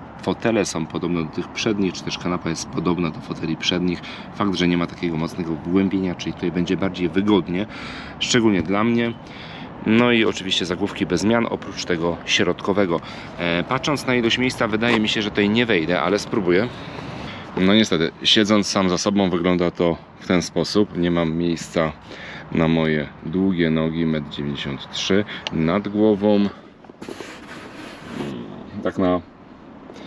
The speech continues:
dwa palce maksymalnie. No i tak szczerze mówiąc, to tutaj ta kanapa tak naprawdę na dwie, dwie dorosłe osoby, nawet bez dziecka. No niestety nie ma tutaj miejsca. Mm,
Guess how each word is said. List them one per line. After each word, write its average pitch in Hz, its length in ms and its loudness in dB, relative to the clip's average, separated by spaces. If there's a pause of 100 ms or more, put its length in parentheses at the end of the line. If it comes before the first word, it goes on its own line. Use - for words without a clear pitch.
(180)
dwa 92 240 4
palce 92 400 2
maksymalnie. 85 680 0 (460)
No 107 120 0
i 104 60 0
tak 101 200 -2
szczerze 95 300 2
mówiąc, 95 420 0
to 95 360 0 (420)
tutaj 92 160 -2
ta 95 80 0
kanapa 87 320 0
tak 85 140 -2
naprawdę 85 320 0
na 82 140 2
dwie, 78 340 0 (280)
dwie 90 340 2
dorosłe 87 680 2 (520)
osoby, 90 800 2 (200)
nawet 82 520 0
bez 80 240 -2
dziecka. 78 400 -4
No 90 100 2
niestety 87 320 0
nie 82 80 2
ma 76 80 -2
tutaj 76 200 -4
miejsca. 95 460 0 (880)
Mm, 76 420 0